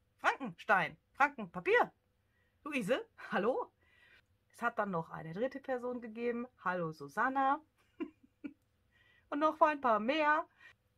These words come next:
Ihr Lieben, die Erkenntnis des Tages.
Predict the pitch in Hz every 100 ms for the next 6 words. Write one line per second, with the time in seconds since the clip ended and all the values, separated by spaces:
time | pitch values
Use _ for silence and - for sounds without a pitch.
0 | _ _ 311 320 190 139 170 _ _ _
1 | _ _ _ _ _ _ _ _ _ _
2 | _ _ 285 285 202 180 226 320 320 330
3 | 311 156 - -